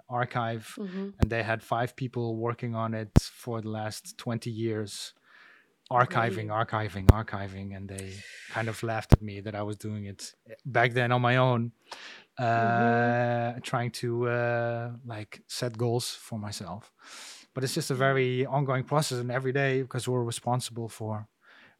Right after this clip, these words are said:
Speaker 1: bringing in,
Speaker 2: Mm-hmm.
Speaker 1: uh, the new models that sometimes go to clients, sometimes they go to the archive.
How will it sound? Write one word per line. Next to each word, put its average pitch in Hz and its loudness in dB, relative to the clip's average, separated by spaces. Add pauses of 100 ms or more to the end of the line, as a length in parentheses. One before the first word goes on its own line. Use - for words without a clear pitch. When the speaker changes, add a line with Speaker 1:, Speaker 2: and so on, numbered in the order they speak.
Speaker 1:
bringing 113 -2
in, 110 -4 (320)
Speaker 2:
Mm-hmm. - -6
Speaker 1:
uh, 120 -6
the 120 -4
new 123 0
models 117 2
that 107 -4
sometimes 104 -4
go 101 -12
to - -18
clients, 131 -4
sometimes 110 -16
they 113 -14
go 120 -10
to 139 -10
the 131 -6
archive. 120 -2